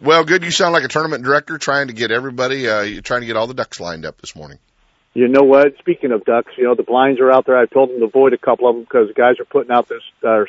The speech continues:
Speaker 2: stuff and they're decorating them up, and, uh, decoy lines wrapped around props don't go hand in hand, but, uh, even though they're not shooting, they still might have a shotgun or so.
Speaker 1: You never do know. Yeah, it'll, uh, it'll definitely, there's gonna be a lot of guys getting their blinds ready for the opener,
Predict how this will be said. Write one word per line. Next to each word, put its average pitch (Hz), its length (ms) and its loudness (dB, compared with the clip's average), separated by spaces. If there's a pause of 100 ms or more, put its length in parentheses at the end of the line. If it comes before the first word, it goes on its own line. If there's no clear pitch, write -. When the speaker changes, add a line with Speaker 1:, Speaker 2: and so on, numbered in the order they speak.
Speaker 2:
stuff 131 340 2
and 107 80 -8
they're 101 80 -8
decorating 123 480 -4
them 123 140 -2
up, 131 240 2
and, 107 160 -10 (400)
uh, 98 320 0
decoy 131 400 2
lines 127 360 2
wrapped 127 280 2
around 123 240 -2
props 131 320 2
don't 123 160 -6
go 123 180 4
hand 120 240 -2
in 110 80 -16
hand, 127 400 -4
but, 120 240 2 (340)
uh, 113 80 -2
even 143 240 2
though 147 160 6
they're 135 80 -2
not 139 180 -2 (100)
shooting, 156 340 -16
they 120 120 -10 (120)
still 180 220 -6
might 170 200 0
have 170 180 2
a 165 60 -18
shotgun 180 400 0
or 107 160 -4
so. 87 240 -2
Speaker 1:
You 151 300 2
never 226 340 2
do 233 180 -6
know. 180 320 2
Yeah, 139 380 2
it'll, 139 240 -2
uh, 127 300 2
it'll 127 240 -4
definitely, 127 380 -4
there's 113 180 -10
gonna 120 100 -12
be 120 60 -4
a 117 60 -2
lot 113 160 0
of 113 60 -8
guys 113 220 2
getting 110 160 -8
their 127 100 -6
blinds 127 320 -2
ready 110 180 -4
for 117 140 -10
the 113 180 -4
opener, 127 440 -2